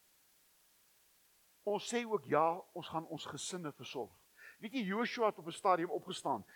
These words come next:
Joshua vierentwintig vers vyftien het gesê, "Ek en my huis, ons sal die Here dien." O my boetie, my sussie, ek wil vir u sê, een van die mooiste goed wat daar is in 'n mens se lewe is 'n gesin.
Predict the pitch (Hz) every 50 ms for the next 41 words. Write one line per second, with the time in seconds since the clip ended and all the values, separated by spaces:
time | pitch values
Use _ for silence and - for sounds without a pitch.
0 | - - - 147 180 202 185 - 220 185 - 214 202 180 185 - 190 185 175 160
1 | 135 131 156 135 - 175 165 147 - 151 135 127 - 131 131 - - 147 143 120
2 | 120 107 - _ _ - - - - - _ _ - 285 294 - - - - 220
3 | 196 185 175 170 156 151 175 202 208 - - - - - - - - 190 180 180
4 | 180 170 - - - - 185 160 147 147 151 135 120 107 117 107 98 104 110 117
5 | 120 110 98 107 104 95 85 80 _ _ _ _ _ _ _ _ _ _ _ _
6 | _ _ _ _ _ _ - - - - - - - - _ - 165 165 151 131
7 | 143 - 139 131 131 117 - 123 107 - - - 151 147 170 160 - 131 123 -
8 | - 135 117 101 95 95 - _ _ _ _ _ _ - - - - - _ -
9 | 185 170 175 170 165 165 156 165 170 160 - - 185 - - 175 - - 165 135
10 | 143 139 151 - - 151 - 156 147 143 135 135 123 - 123 107 110 117 110 104
11 | 113 - 101 - 120 98 95 107 - - 113 92 85